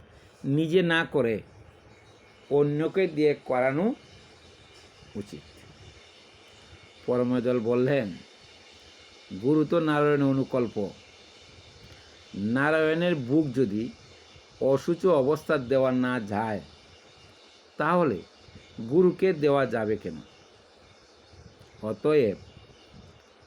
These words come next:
ঔষধ অবস্থায় ইষ্টবৃত্তি নিজে না দিয়ে অন্য কাউকে দিয়ে করানো উচিত।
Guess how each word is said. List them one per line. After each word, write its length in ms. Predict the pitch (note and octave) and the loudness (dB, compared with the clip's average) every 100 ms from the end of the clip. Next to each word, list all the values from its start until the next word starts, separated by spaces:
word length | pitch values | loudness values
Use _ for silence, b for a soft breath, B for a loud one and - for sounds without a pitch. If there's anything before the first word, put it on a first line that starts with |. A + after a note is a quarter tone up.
| - - - - - C#3 | -20 -20 -20 -20 -4 2
ঔষধ 520 | D3+ D3 - F#3 F#3+ | 4 4 2 0 4
অবস্থায় 600 | D#3+ C#3+ E3+ - F3 D#3+ | 2 4 0 0 2 4
ইষ্টবৃত্তি 840 | C#3 C3 - - D3 D3 E3 D#3+ | 2 -2 -8 -2 0 0 0 0
নিজে 400 | C#3+ C#3 B2 C#3+ | 0 0 2 0
না 280 | C3+ C3 C3 | 2 0 -2
দিয়ে 340 | A#2 B2 F2 - - - - - - - - - - - - - - - - - - - | 0 -2 -2 -10 -20 -20 -20 -20 -20 -20 -20 -20 -20 -20 -20 -20 -20 -20 -20 -20 -20 0
অন্য 500 | D#3+ E3+ E3 E3 E3+ - | 2 4 2 0 0 0
কাউকে 380 | E3 G3 G3 | 0 2 2
দিয়ে 220 | F#3 F3+ E3+ | 4 4 2
করানো 360 | C#3+ C3+ B2+ | 0 0 0
উচিত। 320 | G#2+ - F#2 | -2 -6 -12